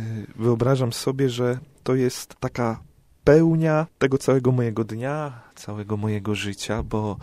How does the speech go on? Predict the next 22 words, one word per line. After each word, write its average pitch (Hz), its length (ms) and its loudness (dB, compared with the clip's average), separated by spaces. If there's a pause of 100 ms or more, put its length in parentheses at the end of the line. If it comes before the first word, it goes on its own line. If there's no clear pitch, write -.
(320)
tak - 180 -10
jak - 140 -6
powiedziałeś 107 720 0
na 101 80 -6
początku, 101 760 -4
akt - 240 -4
pokuty, - 540 -2
później 110 320 -4
słuchanie 113 480 -4
Słowa 107 460 0
Bożego, 110 640 0 (340)
rozważanie 107 640 0
tego 98 260 -6
Słowa, 101 380 -4
jeżeli 98 380 -6
jest - 200 -10
kazanie 101 580 -4
czy - 160 -12
homilia, 101 680 -4
później 107 300 -2
też, - 380 -2
y, 104 420 -2